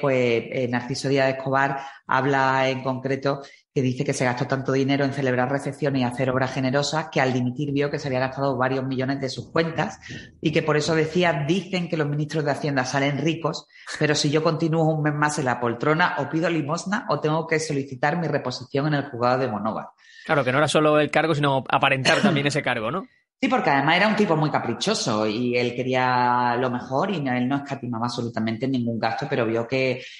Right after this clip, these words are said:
Speaker 1: el tema del Ministerio de Hacienda, pues, se le iba, de Hacienda se le iba a ir un poco de las manos, porque además su firma personal,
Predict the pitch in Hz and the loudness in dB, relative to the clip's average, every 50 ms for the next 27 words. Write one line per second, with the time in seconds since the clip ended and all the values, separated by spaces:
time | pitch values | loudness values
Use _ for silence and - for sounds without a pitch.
0 | - - - 117 110 - 123 123 127 131 131 131 131 127 123 127 143 127 135 127 | -14 -6 -4 -4 -2 0 0 0 2 0 2 0 0 -2 -2 -2 -2 0 0 0
1 | 123 131 139 127 135 139 147 151 147 147 131 123 117 120 120 117 131 143 143 135 | 0 0 -2 -2 -2 -2 -2 -4 -4 -2 0 0 0 0 -2 -4 -4 -2 0 0
2 | 127 120 120 117 - 139 123 135 147 147 - 147 127 120 120 117 117 117 117 120 | 2 2 0 0 -2 -4 -2 -2 -2 -2 -2 0 0 0 2 2 2 2 0 0
3 | 123 120 123 117 139 139 139 131 120 117 123 131 139 139 - 143 143 - 123 120 | -2 -2 -2 -2 0 0 0 0 0 0 0 0 0 -2 -4 -4 -6 -4 -2 -2
4 | 117 131 139 143 - - 151 123 - - - 180 202 185 180 160 139 127 123 117 | 0 0 -2 -2 -2 -2 -4 -4 -4 -4 -2 0 0 0 2 0 0 0 -2 -6
5 | - - 113 113 123 135 135 - - | -6 -6 -2 0 0 0 0 -2 -6